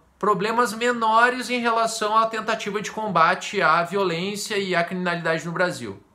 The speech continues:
Quando a gente não valoriza todas as vidas humanas, existe possibilidade de passar pano em injustiça social e em covardia. E eu não consigo ver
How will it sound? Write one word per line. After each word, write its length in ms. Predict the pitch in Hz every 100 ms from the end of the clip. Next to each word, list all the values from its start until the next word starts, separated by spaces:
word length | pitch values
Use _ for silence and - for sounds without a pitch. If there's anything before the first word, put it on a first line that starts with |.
| _ _ _ _ _ _
Quando 160 | - 185
a 40 |
gente 1000 | 180 214 208 - 208 196 190 170 156 135 - _
não 260 | 165 180 226
valoriza 560 | 247 240 220 196 190
todas 320 | 202 202 208 196
as 140 | 185
vidas 320 | 175 190 190
humanas, 680 | 196 180 170 202 226 226 - _ _
existe 640 | - 190 156 156 214 214 226
possibilidade 720 | 220 220 185 208 190 170 190
de 60 | 202
passar 340 | 202 214 247 240
pano 480 | - 180 220 233 233 - _ _
em 340 | 185 202 202 202
injustiça 580 | 180 190 - 240 262
social 800 | 254 240 233 - 165 170 208 214 - _ -
e 540 | 175 180 185 190 185
em 140 | 185 196
covardia. 760 | 220 208 220 139 185 165 101 - _ _ _ _ _ - -
E 60 | 139
eu 80 |
não 100 | 165
consigo 400 | 170 175 190 190
ver 420 | 180 170 202 202